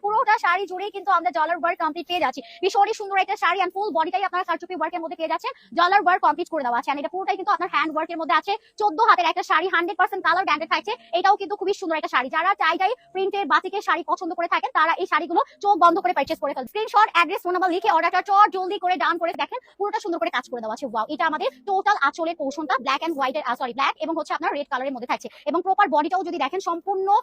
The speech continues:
বডিটা জুড়েই কিন্তু আপনারা এরকম সুন্দর করে কারচুপি ওয়ার্ক কমপ্লিট পেয়ে যাচ্ছেন। এটা ভীষণ রকমের সুন্দর একটা শাড়ি and oh my God, এটা যদি ওয়্যার করেন আপনাকে পুরো অ্যাঞ্জেলের মতো লাগবে। যারা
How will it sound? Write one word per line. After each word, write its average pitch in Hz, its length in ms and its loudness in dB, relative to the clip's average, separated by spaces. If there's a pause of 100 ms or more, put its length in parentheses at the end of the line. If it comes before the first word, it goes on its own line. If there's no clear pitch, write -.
(200)
বডিটা 349 300 4
জুড়েই 339 300 -2
কিন্তু 349 140 -2
আপনারা 311 200 -2
এরকম 302 160 -6
সুন্দর 370 400 -2
করে 330 140 0
কারচুপি 311 220 -4
ওয়ার্ক 294 220 -2
কমপ্লিট 254 200 -4
পেয়ে 254 140 -4
যাচ্ছেন। 247 160 -10
এটা 269 140 -4
ভীষণ 370 440 0
রকমের 294 200 -2
সুন্দর 285 240 -4
একটা 277 140 -2
শাড়ি 262 240 -2
and 247 120 -6
oh 269 100 -4
my 254 180 -2
God, 311 160 6 (320)
এটা 381 120 4 (100)
যদি 381 140 0
ওয়্যার 320 280 4 (100)
করেন 330 180 4 (100)
আপনাকে 349 220 -6
পুরো 392 280 0
অ্যাঞ্জেলের 302 440 0
মতো 302 120 -2
লাগবে। 214 280 -2
যারা 311 180 4